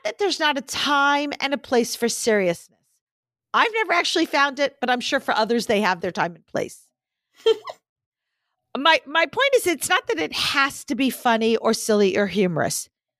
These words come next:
My point is that it doesn't have to be serious. It can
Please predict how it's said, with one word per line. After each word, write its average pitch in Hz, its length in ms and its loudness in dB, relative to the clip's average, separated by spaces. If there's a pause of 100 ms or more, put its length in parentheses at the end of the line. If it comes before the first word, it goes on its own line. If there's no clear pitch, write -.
(160)
My 311 120 0
point 370 280 0
is 427 120 0
that 320 200 0
it 294 140 -2
doesn't 339 320 -4 (160)
have 285 400 0
to 294 80 -10
be 269 420 0 (140)
serious. 415 840 0 (200)
It - 180 -2
can 359 160 -2